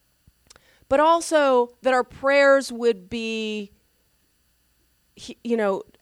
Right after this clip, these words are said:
being aware of God's presence. That's practicing the presence of God. A part of it is being still.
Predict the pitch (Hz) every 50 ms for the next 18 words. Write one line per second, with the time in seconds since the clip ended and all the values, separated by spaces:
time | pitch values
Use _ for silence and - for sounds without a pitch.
0 | _ _ - 180 262 254 240 226 214 208 196 202 254 269 277 269 254 233 196 -
1 | 214 185 190 - - - - 277 285 262 240 208 170 120 - _ 196 175 - -
2 | - _ - 180 185 180 - 180 - 190 180 175 160 - 208 190 175 185 170 160
3 | 175 160 156 196 185 175 170 - - - - _ _ _ - - - - 269 285
4 | 339 370 320 269 233 196 190 185 226 196 190 - - - - - 226 208 190 170
5 | 135 92 -